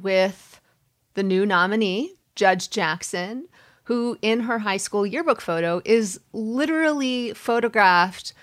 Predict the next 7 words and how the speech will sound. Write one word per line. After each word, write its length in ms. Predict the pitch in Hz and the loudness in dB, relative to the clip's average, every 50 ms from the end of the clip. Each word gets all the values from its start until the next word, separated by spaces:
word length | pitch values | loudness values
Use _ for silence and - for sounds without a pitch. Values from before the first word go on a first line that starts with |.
| _ _ _ _ | _ _ _ _
reading 480 | - 185 180 196 240 247 247 262 254 240 | -8 -4 -2 0 2 2 2 2 4 4
a 300 | 226 208 196 190 180 165 - | 4 4 4 2 0 -2 -4
book 360 | 165 208 214 240 247 - - - | -2 0 2 2 2 0 -2 -2
of 180 | 185 185 - | -2 -2 -2
Winnie 400 | - 160 156 196 214 233 247 254 | -6 -6 -2 0 2 2 2 2
the 120 | 233 214 202 | 0 0 -2
Pooh, 480 | - - - 208 208 226 311 427 427 | -4 -2 0 2 2 2 2 0 -4